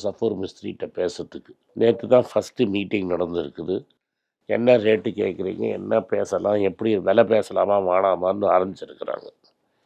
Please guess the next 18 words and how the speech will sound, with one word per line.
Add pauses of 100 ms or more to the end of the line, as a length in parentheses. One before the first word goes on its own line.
(680)
ச-,
நியோல்
டாட்டா
ட்ரஸ்ட்ல
என்ன
சொல்லிட்டாருன்னா, (520)
"சந்திரசேகர்,
உனக்கு
ஃபைவ்
இயர்ஸ்
டைம், (800)
நீ
இன்னொரு
ஃபைவ்
இயர்ஸ்
இருந்துக்கங்க,
சேர்மனா
என்ஜாய்